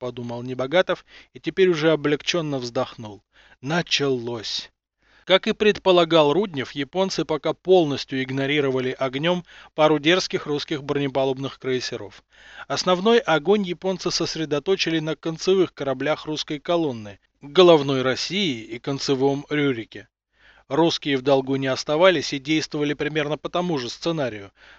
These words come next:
По флагманскому Идзума били Россия, Громобой и Память Корейца. Видимых повреждений на японце еще не было. Русские снаряды с пироксилином давали при взрыве мало дыма,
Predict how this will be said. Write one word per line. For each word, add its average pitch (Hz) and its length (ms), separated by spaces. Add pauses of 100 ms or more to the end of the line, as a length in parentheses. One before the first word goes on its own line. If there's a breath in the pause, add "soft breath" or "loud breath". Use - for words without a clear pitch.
По 156 100
флагманскому 175 840
Идзума 165 460
били 131 500
Россия, 165 520
Громобой 127 540
и 147 180
Память 135 420
Корейца. 147 600 (480 soft breath)
Видимых 165 460
повреждений 175 720
на 151 140
японце 185 440
еще 165 380
не 170 180
было. 107 320 (320 loud breath)
Русские 147 400
снаряды 156 480
с - 60
пироксилином 139 840
давали 180 380
при 151 180
взрыве 156 420
мало 156 340
дыма, 131 440